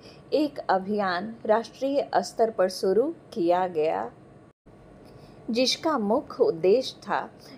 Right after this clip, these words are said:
साक्षरता दर को बढ़ाकर अस्सी परसेंट करना।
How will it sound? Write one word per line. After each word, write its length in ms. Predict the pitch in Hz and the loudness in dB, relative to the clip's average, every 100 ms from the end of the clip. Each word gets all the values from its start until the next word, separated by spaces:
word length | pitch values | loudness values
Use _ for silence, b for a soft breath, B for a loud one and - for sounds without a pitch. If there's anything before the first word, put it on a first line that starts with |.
| - | -8
साक्षरता 800 | - 277 262 - 269 254 - 294 | 0 0 0 -2 -2 -2 -2 -2
दर 280 | 196 190 220 | 4 4 4
को 200 | 226 214 | 0 -2
बढ़ाकर 680 | 175 185 196 226 233 - 349 - - | 2 0 0 -6 -6 -2 -2 -2 -2
अस्सी 340 | 214 - - 285 | -4 -4 -8 -6
परसेंट 600 | - 180 190 214 277 - - | 0 0 0 -6 -6 -10 -4
करना। 420 | 190 165 175 165 | 0 0 0 -10